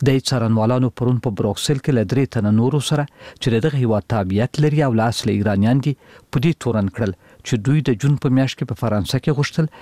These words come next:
چې د ایران د مجاهدین خلق پر غونډه بمي برید وکړي. اسدالله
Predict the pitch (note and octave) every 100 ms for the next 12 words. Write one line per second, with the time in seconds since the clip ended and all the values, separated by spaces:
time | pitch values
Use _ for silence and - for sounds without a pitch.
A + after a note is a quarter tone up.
0 | - - G#2 F#2 G#2 B2+ C#3+ C#3+ A2+ A#2
1 | G2 G#2 G2+ F#2 D#3 D#3 - A#2+ G#2 A2+
2 | A2+ G#2+ G#2+ G#2+ G#2 B2+ - G#2 - -
3 | - _ _ _ - - - A#2+ - B2
4 | A#2+ A#2+